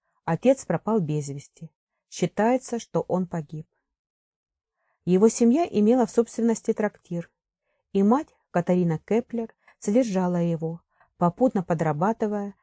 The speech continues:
там же траволечением и гаданием. На момент рождения Иоганна у нее уже было трое детей. Финансовое положение семьи было шатким.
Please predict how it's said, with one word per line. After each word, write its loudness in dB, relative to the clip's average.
там 2
же -2
траволечением 0
и -8
гаданием. -6
На 0
момент 2
рождения 0
Иоганна -2
у -2
нее 4
уже 2
было 2
трое 2
детей. -6
Финансовое 2
положение 2
семьи 0
было 0
шатким. -12